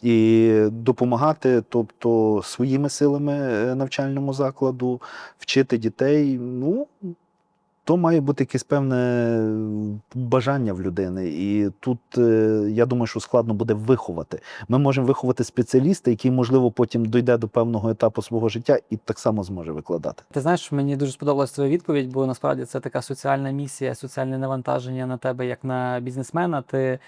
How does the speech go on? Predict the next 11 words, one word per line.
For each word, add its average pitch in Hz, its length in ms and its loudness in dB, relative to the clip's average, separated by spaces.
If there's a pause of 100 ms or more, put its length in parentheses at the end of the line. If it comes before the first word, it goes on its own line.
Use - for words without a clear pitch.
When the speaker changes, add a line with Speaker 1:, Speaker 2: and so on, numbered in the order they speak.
(180)
Speaker 2:
е, 131 80 -2
здобув 135 280 0
якийсь 131 220 -4
досвід, 143 320 -2
зараз 123 260 -2
ним 131 140 -2
ділишся, 156 520 -6 (280)
е, 123 220 -2
з 117 60 -8
молодшим 165 320 -2
поколінням. 131 680 -4